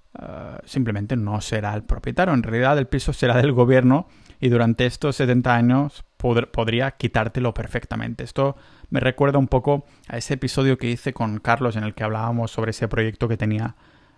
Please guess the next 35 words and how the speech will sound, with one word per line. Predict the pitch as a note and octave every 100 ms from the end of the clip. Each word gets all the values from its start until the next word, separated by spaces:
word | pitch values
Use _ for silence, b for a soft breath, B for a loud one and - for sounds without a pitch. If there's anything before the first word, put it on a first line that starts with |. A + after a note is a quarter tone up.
| b _
ah, | A2 G#2
de | G#2
hacer | G2+ G2 - A2 G#2 - b b b b b _
unas | B2+ A2+ -
casas, | A2 G#2+ B2
unas | A2 G#2+ -
islas | G#2+ A#2 A2+
en, | G#2+ G#2 G2+ b b b b b -
que | -
sigue | - - C3 A#2
adelante, | G2 G#2 D#3 D#3+ A#2+
de | B2
hecho, | C#3 - - D#3+ - _ _
en, | A2+ G#2+ G2+ G#2 -
en | A2+
Indonesia. | G#2+ G#2 G#2+ A#2+ - -
O | B2+
sea, | A2
que | - A#2
veo | A#2+ B2
que | B2
va | A#2 A#2
por | - A2+
la | G#2+
misma | A2 G#2+ G#2+ G2+
línea. | G2+ G#2 B2 - b b b b b b b b -
Claro, | D#3 C3+
ahí | C#3 D#3+
en | D3+
China, | - D#3+ D3 D3 C3
ahora | A#2+
que | B2
estamos | A2+ A#2+ A#2
en | A#2+
es-, | - -